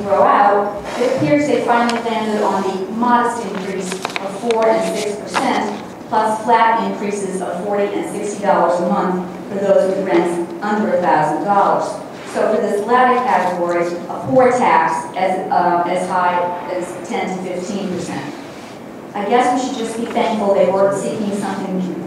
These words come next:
more than something modest. I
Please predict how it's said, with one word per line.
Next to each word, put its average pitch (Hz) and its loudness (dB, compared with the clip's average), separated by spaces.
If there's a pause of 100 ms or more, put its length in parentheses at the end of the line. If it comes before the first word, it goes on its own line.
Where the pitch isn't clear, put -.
(220)
more 185 -2
than 170 -2
something 170 -6
modest. - -2 (2000)
I 208 -2